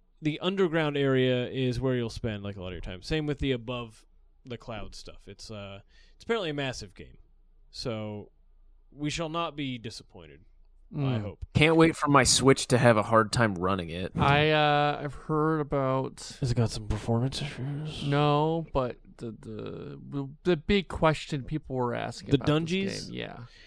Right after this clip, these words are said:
Speaker 1: Should we talk if, if, I mean,
Speaker 3: Again, I don't think that's a story beat.
Speaker 1: Yeah,
Speaker 3: Uh, if
Speaker 1: there
Speaker 3: you
Speaker 1: are
Speaker 3: care
Speaker 1: dungeons.
Speaker 3: about gameplay spoilers, skip ahead, like,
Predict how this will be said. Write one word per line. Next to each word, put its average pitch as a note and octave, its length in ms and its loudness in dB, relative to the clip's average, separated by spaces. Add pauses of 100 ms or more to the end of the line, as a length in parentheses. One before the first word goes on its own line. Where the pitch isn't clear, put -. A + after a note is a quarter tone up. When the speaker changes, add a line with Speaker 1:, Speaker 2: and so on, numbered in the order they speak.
(380)
Speaker 1:
Should - 140 -4
we C3+ 60 2
talk D3 280 2
if, - 160 -4 (160)
if, D3 160 -8 (140)
I G#3 120 2
mean, F#3+ 340 2 (1700)
Speaker 3:
Again, G3+ 240 8
I G#3 60 10
don't A3 120 8
think G3 140 6
that's D3 140 4
a B2+ 40 2
story D3+ 480 6
beat. D#3 220 4
Speaker 1:
Yeah, B2+ 220 4 (280)
Speaker 3:
Uh, C3 160 10
if A3 60 6
Speaker 1:
there A#3 140 10
Speaker 3:
you G#3 80 8
Speaker 1:
are - 20 -2
Speaker 3:
care G3 340 8
Speaker 1:
dungeons. F3 220 6
Speaker 3:
about B2+ 60 -12 (140)
gameplay D#3 440 2
spoilers, C#3+ 560 4
skip D3+ 320 -4
ahead, A#2+ 240 4
like, G#2 240 2